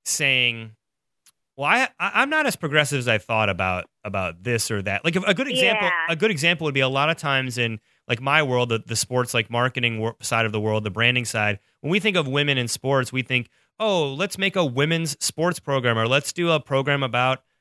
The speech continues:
Speaker 1: reaching
Speaker 2: Uh.
Speaker 1: moms," or, re-, you know, and it's like, th-, these were women who were just talking about, "No, I have a unique,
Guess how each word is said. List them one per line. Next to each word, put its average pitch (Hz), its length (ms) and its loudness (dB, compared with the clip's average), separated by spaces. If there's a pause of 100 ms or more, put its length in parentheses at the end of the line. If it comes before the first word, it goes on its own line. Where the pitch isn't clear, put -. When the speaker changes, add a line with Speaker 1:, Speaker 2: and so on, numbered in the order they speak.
(120)
Speaker 1:
reaching 135 320 0
Speaker 2:
Uh. 226 100 2
Speaker 1:
moms," 143 540 -2
or, 117 120 0
re-, 143 120 -2
you 175 80 -2
know, 185 80 2
and 175 180 2
it's 175 180 -2
like, 180 280 -2 (640)
th-, 202 180 2
these 240 260 -2
were 214 140 2
women 170 360 0
who 156 100 0
were 151 120 4
just 139 200 -4
talking 151 300 0
about, 135 280 0
"No, 160 140 0
I 156 160 2
have 220 100 2
a 160 60 2
unique, 147 460 -2